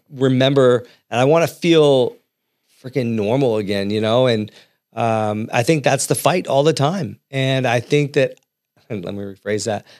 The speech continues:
I know that there are a lot of people that, that watch this, that don't watch this, that listen, that should be listening, um, that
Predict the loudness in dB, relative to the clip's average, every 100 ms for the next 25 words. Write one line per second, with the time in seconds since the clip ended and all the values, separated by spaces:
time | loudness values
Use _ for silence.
0 | _ _ -6 -4 0 2 4 4 2 -2
1 | -10 _ _ -8 0 4 4 4 2 4
2 | 2 0 -2 2 2 2 0 -4 -2 -2
3 | -2 -4 0 2 4 2 2 2 0 -4
4 | -6 0 0 2 0 0 0 2 2 0
5 | -4 -2 0 0 0 -2 -4 -10 _ -6
6 | 0 2 4 4 4 4 2 0 -2 -4
7 | -8 _ _ _ -4 -2 -2 -4 -6 -10
8 | _ _ _ _ _ _ _ _ _ _
9 | _ _ _ _ _ _ -2 -2